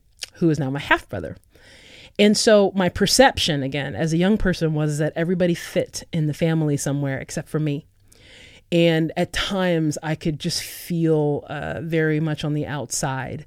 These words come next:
So feeling like I was on the outside and then feeling like I always had to sort of culturally translate for everybody and make sure that everybody understood one another. And, um, that led to,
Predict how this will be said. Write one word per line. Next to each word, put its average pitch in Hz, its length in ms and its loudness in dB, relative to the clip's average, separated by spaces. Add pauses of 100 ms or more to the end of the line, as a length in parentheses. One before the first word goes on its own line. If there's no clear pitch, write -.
(380)
So 196 220 8
feeling 214 240 2
like 208 160 -2
I 190 80 2
was 170 120 0
on 160 100 -2
the 160 100 -4
outside 214 640 0
and 180 180 0
then 170 100 2
feeling 196 340 2
like 180 160 -2
I 170 80 -2
always 175 240 0
had 175 120 0
to 156 100 0
sort 175 220 -2
of - 140 -8
culturally 175 580 -2
translate 170 580 0
for - 120 -6
everybody 143 560 -2
and 151 180 -2
make 160 140 0
sure 160 220 0
that 156 100 -2
everybody 151 500 0
understood 147 520 -4
one 147 180 -4
another. 156 400 -8 (1000)
And, 185 440 4
um, 175 580 0 (1080)
that 185 280 2
led 180 360 2
to, 165 680 2